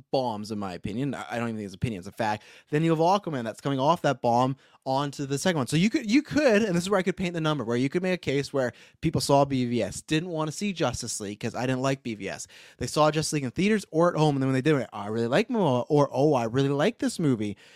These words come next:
And then, boom, that's where they go see Aquaman. You, you run in circles, right? 'Cause we'll never know. It's all just opinions, and it's like assholes. Everyone has one. So that's been that conversation, same thing of now. How does that parlay to Henry Cavill being this?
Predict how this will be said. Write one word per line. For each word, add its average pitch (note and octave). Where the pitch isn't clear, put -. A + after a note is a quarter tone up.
And C#3+
then, C3
boom, C#3
that's C3+
where C#3+
they C3+
go C3+
see C3+
Aquaman. A#2+
You, G3+
you G#3
run A3+
in A3+
circles, C#3+
right? D#3
'Cause F#3
we'll F#3+
never F3
know. D#3+
It's B2
all C3
just B2
opinions, A2
and G#2+
it's G#2+
like A#2
assholes. G#2
Everyone G#2+
has G2+
one. F2
So -
that's D#3
been D#3+
that D3
conversation, C#3
same C3+
thing C3+
of A2+
now. B2+
How E3+
does F3+
that E3
parlay D3+
to C#3
Henry C#3
Cavill D3
being F#3
this? G3+